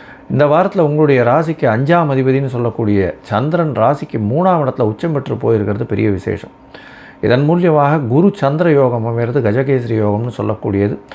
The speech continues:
நல்ல ஒரு ஏற்றம் இருக்கும். அஞ்சாம் அதிபதி அஞ்சுக்கு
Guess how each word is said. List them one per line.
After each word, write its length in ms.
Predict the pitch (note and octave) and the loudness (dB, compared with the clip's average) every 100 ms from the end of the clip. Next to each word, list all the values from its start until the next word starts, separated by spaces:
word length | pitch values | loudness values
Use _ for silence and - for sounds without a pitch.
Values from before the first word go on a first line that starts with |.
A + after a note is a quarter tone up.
| - - - | -20 -20 -14
நல்ல 320 | G2 A2+ D#3+ F3+ | -4 0 2 4
ஒரு 200 | C3+ A#2+ | 2 2
ஏற்றம் 380 | C3 C3+ B2 | 0 -2 -4
இருக்கும். 300 | A2+ G2+ A#2+ | -4 -4 -4
அஞ்சாம் 380 | G#2+ A#2 D3 C#3+ B2+ | -4 0 0 0 0
அதிபதி 280 | B2+ C#3+ | 0 0
அஞ்சுக்கு 640 | B2+ A2 D#3+ E3 E3 - | 0 -2 -2 0 -2 -2